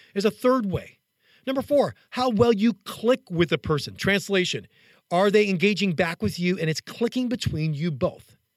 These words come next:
And number five, are you in a one-to-one situation, smaller group or larger group? All these variables matter on what level you should be at and when you could go to another level.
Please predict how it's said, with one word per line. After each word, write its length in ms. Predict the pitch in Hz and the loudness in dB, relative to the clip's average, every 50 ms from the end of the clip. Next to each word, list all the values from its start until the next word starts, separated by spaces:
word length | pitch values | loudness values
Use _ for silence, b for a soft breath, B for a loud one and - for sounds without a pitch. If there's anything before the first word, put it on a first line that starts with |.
| _ _ _ _ _ _ _ _ _ _ | _ _ _ _ _ _ _ _ _ _
And 80 | 208 214 | -4 -2
number 120 | 240 247 | -2 0
five, 320 | - - 294 202 127 - - _ _ _ _ _ _ | 0 0 0 -2 -2 -4 -8 _ _ _ _ _ _
are 200 | - 185 226 262 | 0 0 2 2
you 320 | 254 262 262 262 226 165 - - | 2 2 0 0 -2 -4 -6 -4
in 120 | 214 208 | -2 -2
a 60 | 196 170 | 0 -2
one-to-one 840 | 147 139 160 175 175 160 147 120 120 135 185 269 311 320 302 233 - _ _ _ _ _ _ _ | -2 0 0 0 0 0 0 0 0 -2 -2 -2 -2 -4 -6 -10 -12 _ _ _ _ _ _ _
situation, 680 | - 254 220 - 240 220 220 226 247 214 - 262 247 202 B B B B | -8 -6 -4 -2 0 2 2 2 2 0 -2 -4 -4 -6 B B B B
smaller 440 | - - - - 170 160 180 220 254 | -8 -6 -4 -2 0 2 2 2 0
group 300 | 208 175 233 269 226 - - | 0 -2 -4 -4 -6 -6 -8
or 120 | - 220 | -6 -4
larger 440 | 226 208 185 170 165 202 214 - 190 | -4 -2 0 2 2 2 2 0 -2
group? 260 | 151 - 139 117 - - _ _ - | -4 -4 -4 -4 -4 -8 _ _ -6
All 340 | 208 254 285 285 262 220 | -2 0 2 2 4 2
these 220 | 156 139 143 131 120 | 2 0 -4 -6 -6
variables 500 | 123 135 180 208 220 220 196 202 - - | -2 0 2 2 2 2 2 0 -4 -6
matter 640 | 143 127 123 139 151 170 180 202 247 277 277 220 b b b b b _ | -6 -6 -4 -4 -2 -2 -2 -2 -2 -2 -4 -4 b b b b b _
on 220 | 156 143 139 139 131 | -6 -4 -2 0 0
what 200 | 160 175 - 185 | 0 -2 -2 -2
level 320 | 143 147 160 175 165 160 | -2 0 0 0 -2 -4
you 160 | 143 131 147 | -4 -4 -4
should 300 | 165 - - 208 156 127 | -4 -2 -2 -4 -4 -4
be 200 | 160 160 160 175 | -6 -6 -4 -4
at 300 | 190 202 208 - - - - b b b b b b | -4 -6 -6 -8 -10 -10 -12 b b b b b b
and 220 | 170 147 143 123 | -8 -6 -4 -2
when 160 | 131 139 156 | -2 0 0
you 80 | 165 165 | -2 -2
could 160 | - 156 127 | -2 -2 -2
go 120 | 147 139 | 0 0
to 160 | 143 - - 151 | 0 -2 -4 -6
another 300 | 139 123 117 107 110 110 | -6 -6 -8 -8 -8 -6
level. 320 | 120 120 117 90 90 - | -6 -6 -6 -6 -10 -14